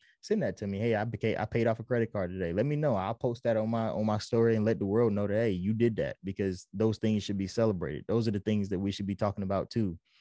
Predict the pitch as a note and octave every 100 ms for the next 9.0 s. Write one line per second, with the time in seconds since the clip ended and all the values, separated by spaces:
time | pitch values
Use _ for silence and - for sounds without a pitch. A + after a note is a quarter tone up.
0 | _ _ G#2 G2 G2 - _ _ G#2+ A2
1 | F#2+ G#2 G2 - - _ _ G#2+ G#2 F#2+
2 | G2+ G2 G2 - G#2+ G2 F2+ G#2+ G#2 G2
3 | F#2 F#2+ F#2+ F#2 G2+ G#2 - - _ _
4 | - - G#2+ A2 G2 G#2 G#2 G2 F#2 G#2
5 | F#2 F2 F2+ _ _ _ _ - A2+ G2
6 | F#2+ - A2 G#2 F2 G2 G2 G#2+ G2 F#2+
7 | G2+ F#2 E2+ E2+ G2 G#2 - F#2+ F#2 F2+
8 | G#2+ G#2+ G2+ F2+ - F#2 D2 F2+ F#2+ G2+